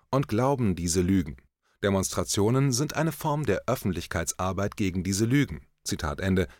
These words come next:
sagte sie mir. Andrea Feuer, Jahrgang neunzehnhunderteinundsiebzig, stammt aus Berlin, wo sie immer noch lebt. Die geschiedene Mutter zweier Kinder ist zahnmedizinische Fachangestellte von Beruf,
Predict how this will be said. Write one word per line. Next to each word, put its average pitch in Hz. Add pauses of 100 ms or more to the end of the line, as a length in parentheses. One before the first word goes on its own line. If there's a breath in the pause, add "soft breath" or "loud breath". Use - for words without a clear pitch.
(140 loud breath)
sagte 139
sie 80
mir. 71 (1600)
Andrea 165
Feuer, 95
Jahrgang 95
neunzehnhunderteinundsiebzig, 107
stammt 160
aus -
Berlin, 107
wo 107
sie 143
immer 101
noch 110
lebt. - (440)
Die 143
geschiedene 165
Mutter 117
zweier 90
Kinder 104
ist - (100)
zahnmedizinische 113
Fachangestellte 90
von 92
Beruf, 92